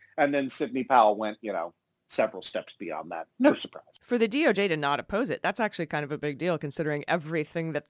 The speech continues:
Speaker 2: else they've done in the Flynn case <laughs> in the last
Speaker 1: <laughs>
Speaker 2: four months. But, uh, you know, uh, since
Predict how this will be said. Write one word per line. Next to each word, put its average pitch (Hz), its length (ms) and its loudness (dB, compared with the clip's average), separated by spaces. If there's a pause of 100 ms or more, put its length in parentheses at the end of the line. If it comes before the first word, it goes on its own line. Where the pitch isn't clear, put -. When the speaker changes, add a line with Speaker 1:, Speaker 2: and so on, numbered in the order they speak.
Speaker 2:
else 175 240 4
they've 147 240 -2
done 143 360 2
in 139 140 -6
the 139 80 -6
Flynn 160 260 -2
case 104 320 -6
<laughs> - 60 -16
in - 200 2
the - 80 0
last 196 560 2 (680)
Speaker 1:
<laughs> - 0 -
Speaker 2:
four 160 440 -2
months. 160 440 0
But, 170 280 2 (720)
uh, 175 520 8
you 190 160 2
know, 135 180 4
uh, 160 200 2
since 151 500 -8